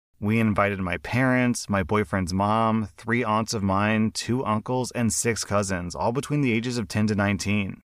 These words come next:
We prepared for two days leading up to Thanksgiving. We made pretty much everything ourselves, except for a few appetizers.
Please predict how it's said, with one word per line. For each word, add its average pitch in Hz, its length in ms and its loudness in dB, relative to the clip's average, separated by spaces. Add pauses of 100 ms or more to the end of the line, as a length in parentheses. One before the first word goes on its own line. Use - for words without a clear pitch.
(160)
We 117 160 0
prepared 131 500 -2
for 139 140 0
two 135 400 -2
days 117 280 2
leading 113 280 2
up 107 100 0
to 104 100 -6
Thanksgiving. 98 920 -2
We 104 140 2
made 170 200 2
pretty 160 220 0
much 151 200 2
everything 123 380 2
ourselves, 104 640 0
except 107 320 -4
for 110 140 0
a 90 40 -4
few 107 160 -2
appetizers. 92 840 -4